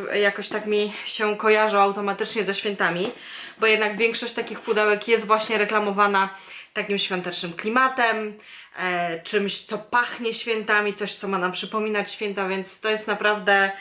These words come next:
e, jedno z moich ulubionych jakby miesięcy, w których mogę otrzymywać tego typu pudełeczka. Tak więc przed chwilą był u mnie kurier,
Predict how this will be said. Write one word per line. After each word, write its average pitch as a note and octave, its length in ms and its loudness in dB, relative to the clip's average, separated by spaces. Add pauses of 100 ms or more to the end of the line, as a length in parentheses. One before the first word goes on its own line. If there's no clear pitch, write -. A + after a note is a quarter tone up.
(380)
e, F#3+ 200 0
jedno A3+ 580 4
z G3 80 -6
moich G#3 360 0
ulubionych G#3+ 840 0 (280)
jakby F#3 200 -6
miesięcy, A3 600 0
w G3+ 60 -12
których F#3+ 320 -4
mogę G3 360 2 (520)
otrzymywać G3 600 0
tego F#3+ 200 -2
typu F#3 240 -8
pudełeczka. F3 560 -2 (520)
Tak G3+ 200 0
więc G#3 380 0
przed A#3+ 220 -4
chwilą B3+ 260 4
był A#3 100 2
u A3 40 6
mnie G3 160 0
kurier, C#4+ 340 0